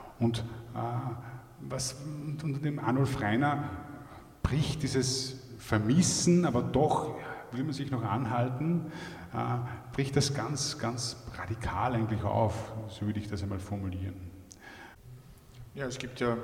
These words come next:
Speaker 2: Stimmen, die sagen, dass es nur mal als Sediment mehr oder weniger vorhanden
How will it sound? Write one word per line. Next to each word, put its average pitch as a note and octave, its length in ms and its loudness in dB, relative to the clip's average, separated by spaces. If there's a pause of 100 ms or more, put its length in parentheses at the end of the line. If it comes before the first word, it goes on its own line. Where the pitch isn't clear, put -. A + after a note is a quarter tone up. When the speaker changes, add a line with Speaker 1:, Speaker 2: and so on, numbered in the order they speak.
(200)
Speaker 2:
Stimmen, B2 380 -2
die A2+ 80 0
sagen, A2+ 260 -2
dass A2+ 120 -6
es A2+ 180 -6
nur A#2+ 140 -2
mal A2+ 100 0
als G#2+ 180 -2
Sediment A2 640 -6 (100)
mehr G#2+ 140 -8
oder G#2 140 -8
weniger G2+ 280 -10
vorhanden G2 540 -12